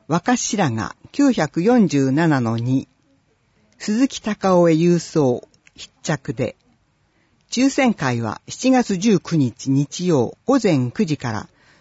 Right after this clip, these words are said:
富瀬運動場で。問い合わせ、鈴木。電話ゼロ九ゼロ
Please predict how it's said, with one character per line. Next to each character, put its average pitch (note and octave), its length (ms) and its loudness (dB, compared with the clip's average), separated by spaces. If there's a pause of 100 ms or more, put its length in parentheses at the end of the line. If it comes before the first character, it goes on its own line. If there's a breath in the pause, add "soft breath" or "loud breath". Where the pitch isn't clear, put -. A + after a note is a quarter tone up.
(120)
富 A#3 220 4
瀬 B3 180 4
運 A3 280 6
動 E3+ 240 4
場 C3 260 0
で。 G#2+ 240 -6 (1120)
問 G#3+ 180 2
い G3+ 80 4
合 F#3 80 4
わ F3+ 120 2
せ、 - 340 -6 (300)
鈴 F#3 340 -2
木。 - 300 -6 (760)
電 F#3+ 300 2
話 E3+ 220 0 (260)
ゼ G3 160 0
ロ C4 160 4
九 A3 280 2
ゼ C3 220 0
ロ A2 180 -4